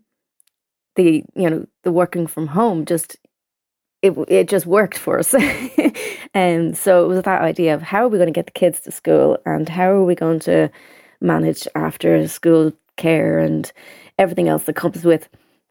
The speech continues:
needing to be home with the kids. And it, it just seemed like a no-brainer. Um, and I said, "Well, look, let me try and my hand at the whole writing gig and see if I can do that." And the more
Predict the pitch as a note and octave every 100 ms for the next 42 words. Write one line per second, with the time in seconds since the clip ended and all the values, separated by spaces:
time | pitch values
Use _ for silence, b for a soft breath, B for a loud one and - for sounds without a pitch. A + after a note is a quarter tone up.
0 | _ _ _ _ _ _ - G3+ G#3+ F#3
1 | E3 E3+ E3+ F3 D#3+ E3 F3+ D#3 - -
2 | D#3 D#3 D3+ - _ _ _ _ _ _
3 | _ - F3 D3 - F3+ G#3+ - F#3+ E3+
4 | D#3+ E3 E3 E3 E3+ G#3+ A3+ - D#3+ D#3
5 | D#3 - D3+ D3+ - D#3 D3 - - D#3
6 | D#3 D#3+ - - _ _ _ _ - E3
7 | D#3 - D#3 C#3+ - D#3 D3+ D3+ E3+ -
8 | D3 C#3+ C#3+ - D3+ D3 D3 C#3 - C#3+
9 | - C#3+ D3 C#3+ C#3+ C#3+ - D#3+ F#3 A#3+
10 | A#3+ C4 D4 - F3+ F3 E3 F3 E3+ E3
11 | E3 D#3+ D#3 D3 E3+ - D3+ D3 D3 -
12 | b b b b b b b _ _ _
13 | _ F3+ F3 E3+ F3 E3 D#3+ D3